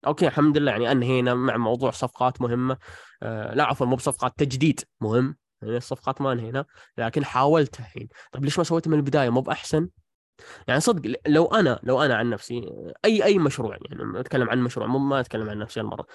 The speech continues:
لو أي مشروع، أنا ببدأ من الصفر وبأركز عليه، أركز على المشروع. حلو؟ الأساسات موجودة، اللاعبين موجودين.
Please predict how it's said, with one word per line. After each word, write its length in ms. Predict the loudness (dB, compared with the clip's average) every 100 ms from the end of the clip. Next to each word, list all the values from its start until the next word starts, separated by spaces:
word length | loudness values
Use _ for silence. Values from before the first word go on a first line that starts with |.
| -20 -20 _ -2
لو 140 | 4 6
أي 80 |
مشروع، 460 | 6 4 2 2 2 -4 -4
أنا 120 | 2
ببدأ 240 | 2 4 4
من 120 | 2
الصفر 440 | 2 0 0 0 -2
وبأركز 840 | -2 -2 -2 -6 -6 _ -10 -6
عليه، 240 | -6 -6 -4
أركز 340 | -4 -4 -4
على 120 | -2
المشروع. 340 | -4 -4 -6 -8 _ -20 _ _
حلو؟ 260 | 0 0 0 _ _ -6
الأساسات 520 | -2 0 2 2 0
موجودة، 440 | -4 0 -2 2 2
اللاعبين 420 | 2 2 2 2
موجودين. 640 | 2 2 0 0 0 0